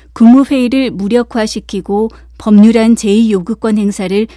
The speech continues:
불가능하게 만들겠다는 김어준표 입법 독재 시나리오라며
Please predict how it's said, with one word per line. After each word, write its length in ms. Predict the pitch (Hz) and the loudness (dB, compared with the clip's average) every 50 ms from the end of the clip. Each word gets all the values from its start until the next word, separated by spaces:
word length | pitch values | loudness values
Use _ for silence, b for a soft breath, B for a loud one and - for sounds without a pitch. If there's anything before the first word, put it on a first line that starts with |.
| b b | b b
불가능하게 840 | - - 214 208 - 247 254 247 247 240 226 233 233 196 233 220 | -6 -4 -4 -2 0 0 0 0 0 0 0 -2 -2 -2 -4 -4
만들겠다는 920 | 190 165 175 175 180 196 208 214 202 208 185 - - 190 180 180 208 226 247 - b b b b b b | -4 -4 -6 -6 -6 -4 -4 -4 -4 -6 -8 -10 -8 -8 -6 -4 -2 -2 -2 -2 b b b b b b
김어준표 1000 | - - 226 208 226 254 262 254 233 - 247 240 240 226 - - 240 226 226 202 - | -4 0 2 4 4 4 2 0 -2 -2 0 0 0 0 -2 -2 -2 -2 -2 -2 -4
입법 480 | - 202 - _ - - - - _ | -8 -10 -12 _ -8 -8 -8 -8 _
독재 360 | - 226 190 _ - - 196 190 | -10 -12 -10 _ -8 -8 -6 -6
시나리오라며 920 | - - 254 226 226 220 208 185 180 175 170 175 175 175 165 170 - - | -6 -4 -2 -2 -2 -2 -4 -6 -6 -6 -6 -6 -4 -4 -6 -6 -8 -12